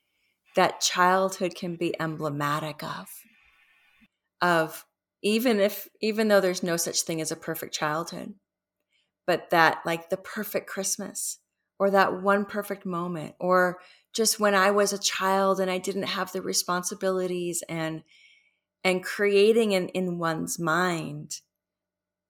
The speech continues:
the perfection or the idealized version of life. That to me also speaks to a spiritual longing, that home as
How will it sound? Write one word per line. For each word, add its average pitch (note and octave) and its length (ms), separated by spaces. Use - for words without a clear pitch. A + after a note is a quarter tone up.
the F#3 140
perfection G3+ 880
or F#3+ 160
the F3 220
idealized F#3 1040
version G#3+ 760
of F#3 240
life. - 560
That G3 320
to A3 140
me B3+ 480
also G#3 320
speaks - 560
to F3+ 140
a F#3 60
spiritual E3+ 540
longing, D#3 440
that E3 220
home G3+ 600
as D#3 540